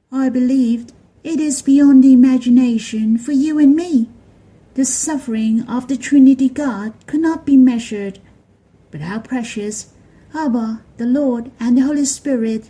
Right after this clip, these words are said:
long to bring us to this fellowship of love, so that we can have a part with the Trinity God. We became the home sweet home of the Trinity God.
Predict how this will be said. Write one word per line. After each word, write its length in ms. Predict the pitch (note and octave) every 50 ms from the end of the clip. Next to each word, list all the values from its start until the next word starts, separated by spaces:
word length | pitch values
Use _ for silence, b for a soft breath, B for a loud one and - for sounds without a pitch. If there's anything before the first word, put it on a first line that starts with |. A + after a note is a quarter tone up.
| _ _
long 380 | - A#3+ B3 A#3+ A3 A3 A3 A3
to 100 | - B3
bring 340 | A#3 A#3 A3+ A3+ A3 A3
us 240 | A3+ A3+ A3+ A3 - -
to 120 | - B3+
this 300 | - B3 B3 A#3 - -
fellowship 580 | - - D4 C4+ B3 A3+ G#3 - - A#3+ A3+ A#3+
of 160 | B3 A#3+ C4
love, 320 | D4+ D4+ C4+ A#3+ A#3 - _ - b b b b b b b b b b b
so 240 | - - - F4+ F4
that 180 | F4 F4 E4+
we 140 | E4+ E4+ E4
can 160 | - D#4 D#4+
have 220 | D#4 D4+ D#4 C#4+ D#4
a 80 | D4+
part 500 | D4+ - - F#4 F4 C4+ A#3+ B3+ B3+ -
with 160 | - C#4 C4 C4+
the 80 | C4+
Trinity 460 | B3 - - C4 B3+ B3+ B3 B3 A#3+
God. 340 | A#3 A#3 G#3+ F#3 F3 F3+ - _ _ - _ _ _ b b b b b b b -
We 120 | F#3+ G3+
became 580 | G3 G3+ - - - - A#3+ A3+ A3+ A3+ A3 G#3+
the 100 | A#3+ A3+
home 340 | - C4 C4 C4 B3+ B3 B3+
sweet 340 | B3 - - - C4 C4
home 540 | - - - E4 E4+ E4 D4+ C#4+ C#4 C#4 C#4+
of 160 | C#4+ C#4 C#4+
the 100 | D#4+ D#4
Trinity 460 | - - - E4+ D#4 D4 D4 C4+ C4+ A3+
God. 360 | A#3 A3 F#3 F3+ F3+ F3